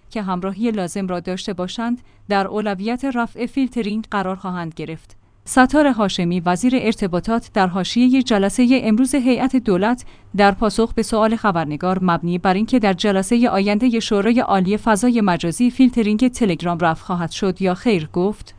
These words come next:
«در مورد این مسائل زیاد نمی‌توان صحبت کرد. ما برخی شاخص‌ها را مأموریت پیدا کردیم که با محوریت مرکز ملی و دبیرخانهٔ شورای عالی فضای مجازی این محورها و شاخص‌ها را استخراج کنیم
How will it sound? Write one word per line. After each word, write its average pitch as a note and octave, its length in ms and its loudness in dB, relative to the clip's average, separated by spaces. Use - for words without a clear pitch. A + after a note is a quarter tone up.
«در A#3 180 8
مورد A#3 300 6
این A#3+ 300 8
مسائل G#3 400 0
زیاد G3 360 0
نمی‌توان B3 520 4
صحبت E3 460 -4
کرد. D#3 340 -12
ما C#4+ 140 8
برخی C4+ 400 4
شاخص‌ها G#3+ 480 -2
را G#3 100 -4
مأموریت F#3+ 580 0
پیدا E3 260 -6
کردیم G3+ 440 -2
که G#3+ 160 -4
با F#3 140 -2
محوریت F#3+ 600 -2
مرکز A#3 440 0
ملی F3 440 -2
و F#3+ 200 -2
دبیرخانهٔ A#3 680 2
شورای A3+ 400 0
عالی F#3 380 -2
فضای B3+ 420 0
مجازی D3+ 560 -4
این D#4 200 6
محورها G#3+ 600 4
و F#3+ 80 0
شاخص‌ها A#3+ 560 0
را G#3+ 120 2
استخراج G3 640 -2
کنیم F3 360 0